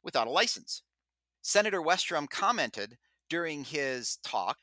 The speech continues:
that as he was shepherding these changes through the legislature, he kept hearing from his constituents about how there just weren't enough commercial kitchens in rural Minnesota, which, because of how they are designed, constructed, and operated,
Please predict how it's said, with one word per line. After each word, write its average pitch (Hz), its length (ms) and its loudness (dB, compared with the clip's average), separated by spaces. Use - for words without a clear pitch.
that - 180 -2
as - 260 2
he 262 80 -6
was 202 140 -6
shepherding 226 500 -2
these 139 180 -6
changes 139 400 -6
through 139 160 -10
the 110 120 -12
legislature, 156 680 -6
he 277 240 -4
kept - 280 -2
hearing 170 300 -6
from 147 220 -4
his 123 200 -8
constituents - 800 -8
about 160 240 2
how 180 160 4
there 175 160 0
just 180 260 -4
weren't 143 280 -6
enough 151 280 0
commercial 127 360 -6
kitchens 156 400 -6
in 101 100 -12
rural 104 220 -6
Minnesota, 104 460 -6
which, - 640 4
because 135 340 -2
of 147 120 -6
how 120 200 0
they 135 180 -2
are 123 160 4
designed, 120 720 -4
constructed, - 540 -2
and 101 100 -10
operated, 110 600 -2